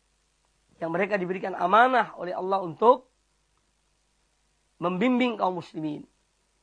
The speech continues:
Nah, selama mereka tidak memerintahkan kepada yang mungkar,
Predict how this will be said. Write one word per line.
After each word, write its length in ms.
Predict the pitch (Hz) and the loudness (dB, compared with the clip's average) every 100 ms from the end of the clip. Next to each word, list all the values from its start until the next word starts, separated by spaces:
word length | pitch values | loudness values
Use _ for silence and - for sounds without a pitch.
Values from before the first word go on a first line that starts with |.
| _ _ _ _ _ _ _ _ _ _ | _ _ _ _ _ _ _ _ _ _
Nah, 160 | 156 151 | -10 -2
selama 480 | 208 220 359 359 | 2 6 6 4
mereka 560 | 302 254 254 - 233 208 _ | 2 2 -2 0 0 0 _
tidak 400 | 370 381 294 - | -16 0 0 0
memerintahkan 800 | 240 233 226 226 269 - 240 214 | -4 -8 -8 -6 -6 -2 -4 -4
kepada 320 | 196 190 180 | -4 -2 -2
yang 320 | 175 170 160 | 0 0 0
mungkar, 640 | 202 311 - 190 175 - | 0 -2 2 2 2 -4